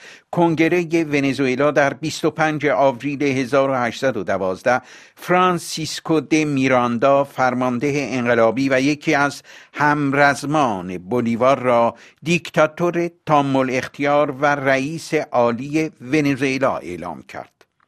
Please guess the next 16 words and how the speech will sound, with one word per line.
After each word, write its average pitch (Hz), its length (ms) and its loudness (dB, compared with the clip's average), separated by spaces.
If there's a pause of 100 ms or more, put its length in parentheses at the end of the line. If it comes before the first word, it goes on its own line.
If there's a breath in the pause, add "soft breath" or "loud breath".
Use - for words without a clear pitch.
(500 soft breath)
میراندا 135 680 4
با 131 260 2
سلطنت 113 640 -6
طلبان 110 400 -4
ساخت 117 640 0
و 113 120 0
در 110 260 0
بیست 107 320 -10
و 107 60 -6
شش - 320 -10
ژوئیه 110 880 -4
هزار 113 440 0
و 113 240 -2
هشتصد 110 540 -4
و 95 80 -6
دوازده 95 760 -4